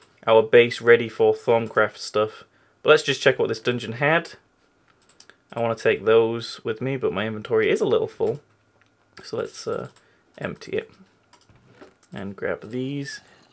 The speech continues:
I don't really want those, but I'll take the bones. Ow. He just picked up a bone and started hitting me with it. Some skellies. I should have lit up the, uh, spawners, but I kind of fell in here. Oh,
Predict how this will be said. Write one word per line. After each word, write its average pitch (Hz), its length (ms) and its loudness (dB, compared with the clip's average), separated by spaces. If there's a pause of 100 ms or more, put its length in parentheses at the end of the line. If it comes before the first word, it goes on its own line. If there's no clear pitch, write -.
I 135 40 -4
don't 127 100 -2
really 117 120 -2
want 107 220 -4
those, 107 200 0
but - 100 -6
I'll 107 60 -4
take 110 180 -4
the 101 60 -12
bones. 113 680 -2 (800)
Ow. 127 380 0 (1080)
He - 80 -18
just - 120 -14
picked - 240 -2
up 131 160 0
a 135 80 2
bone 123 420 4
and 117 100 -8
started 95 260 0
hitting 113 200 -2
me 123 100 -4
with 127 140 2
it. - 180 0 (1300)
Some - 200 -14
skellies. 180 880 2 (240)
I 147 40 -6
should 143 160 -2
have 135 120 4
lit 120 240 4
up - 260 0
the, 110 280 -2
uh, 104 140 2
spawners, 110 640 -4
but - 120 -2
I 120 100 -4
kind 117 200 -4
of 113 80 -4
fell 107 260 2
in 110 160 -4
here. 117 260 -8 (2750)
Oh, 185 260 6